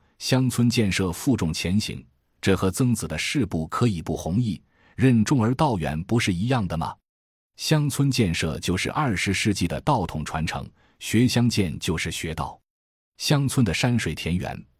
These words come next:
耕读一体的生活很有意义，希望越来越多的优秀青年参加到乡村建设、乡村振兴中来。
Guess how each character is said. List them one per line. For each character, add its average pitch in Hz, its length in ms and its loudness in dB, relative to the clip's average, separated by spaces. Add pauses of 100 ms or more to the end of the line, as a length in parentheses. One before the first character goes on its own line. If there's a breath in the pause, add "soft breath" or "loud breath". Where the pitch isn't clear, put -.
(140)
耕 120 240 6
读 107 160 4
一 120 180 2
体 - 140 -4
的 78 80 -6
生 104 220 2
活 80 160 -4
很 92 220 0
有 90 180 0
意 71 40 -8
义， 69 320 -12 (380 soft breath)
希 104 200 2
望 87 180 2
越 117 180 4
来 82 140 0
越 104 200 2
多 101 160 2
的 80 120 -2
优 117 200 2
秀 90 220 -2
青 120 240 2
年 73 300 0
参 92 220 -2
加 85 140 0
到 - 160 -4
乡 98 320 0
村 90 160 0
建 71 240 -4
设、 - 240 -8 (200 soft breath)
乡 92 280 2
村 90 320 2
振 95 280 2
兴 82 220 -2
中 80 160 -4
来。 - 240 -10